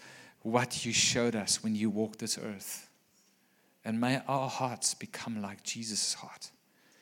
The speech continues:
'Cause in this church, Lord, we follow you. We don't follow man, we follow Jesus. Lord, and we do it together. So I pray, Jesus, if you need to bring restoration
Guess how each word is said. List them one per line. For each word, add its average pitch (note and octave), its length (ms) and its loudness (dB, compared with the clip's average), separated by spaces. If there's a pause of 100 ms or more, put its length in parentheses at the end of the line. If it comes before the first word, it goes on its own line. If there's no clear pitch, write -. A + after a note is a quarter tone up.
(340)
'Cause A#2 160 0
in A#2+ 80 2
this B2+ 220 6
church, - 320 4
Lord, A#2 180 -2
we A2 80 0
follow A#2 280 0
you. G#2+ 340 -2 (1160)
We A#2+ 80 -2
don't A#2+ 180 2
follow A2+ 280 2
man, G2+ 440 0 (240)
we - 80 -12
follow A2 260 -2
Jesus. G#2 600 -4 (540)
Lord, C#3 140 10
and D3 100 12
we C3+ 60 12
do B2+ 180 8
it C3+ 100 8
together. G#2+ 540 0
So - 160 0
I - 20 4
pray, C3 280 0
Jesus, A2+ 420 0
if G#2+ 120 -2
you A#2+ 160 0
need C#3 200 0
to B2 80 -4
bring A#2 180 0
restoration A#2+ 840 0